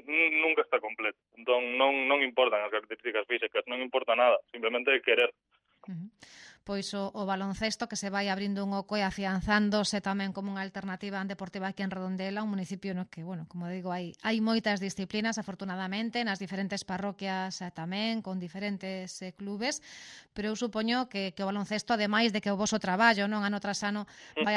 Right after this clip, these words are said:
Speaker 2: facendo que vos coñezan cada vez máis, eu supoño que, por exemplo, os éxitos da selección española, figuras tan mediáticas como os irmáns Gasol ou Ricky Rubio,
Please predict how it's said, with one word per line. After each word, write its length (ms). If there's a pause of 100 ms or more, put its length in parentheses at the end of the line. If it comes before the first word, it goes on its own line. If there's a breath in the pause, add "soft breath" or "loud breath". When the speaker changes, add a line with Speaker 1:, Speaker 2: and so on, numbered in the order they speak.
Speaker 2:
facendo 320
que 80
vos 160
coñezan 400
cada 240
vez 160
máis, 320 (240 loud breath)
eu 80
supoño 480
que, 80
por 160
exemplo, 320
os 80
éxitos 480
da 80
selección 400
española, 640
figuras 400
tan 160
mediáticas 800
como 240
os 80
irmáns 560
Gasol 480
ou 80
Ricky 240
Rubio, 400